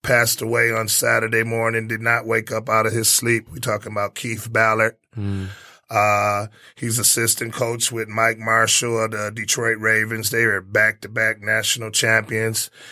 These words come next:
Speaker 1: He played on all of the Henry Ford championship teams. He went on to Minnesota and played offensive tackle, and then he played in the World League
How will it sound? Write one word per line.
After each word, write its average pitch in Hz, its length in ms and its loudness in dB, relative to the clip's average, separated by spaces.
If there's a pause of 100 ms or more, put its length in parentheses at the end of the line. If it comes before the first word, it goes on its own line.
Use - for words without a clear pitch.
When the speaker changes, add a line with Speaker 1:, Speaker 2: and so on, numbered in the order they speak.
Speaker 1:
He 117 120 -4
played 107 280 -2
on 92 140 -8
all 113 380 2
of 113 80 0
the 113 160 2
Henry 117 300 0
Ford 117 460 2
championship 110 680 0
teams. 110 460 -2
He 120 80 -4
went 110 160 -2
on 101 160 0
to 98 80 -8
Minnesota 113 840 2 (320)
and 107 140 -10
played 113 240 4
offensive 113 560 0
tackle, 113 440 2
and 101 200 -4
then 98 100 -2
he 110 100 -2
played 110 340 2
in - 40 0
the 107 60 2
World 110 520 4
League 98 380 -4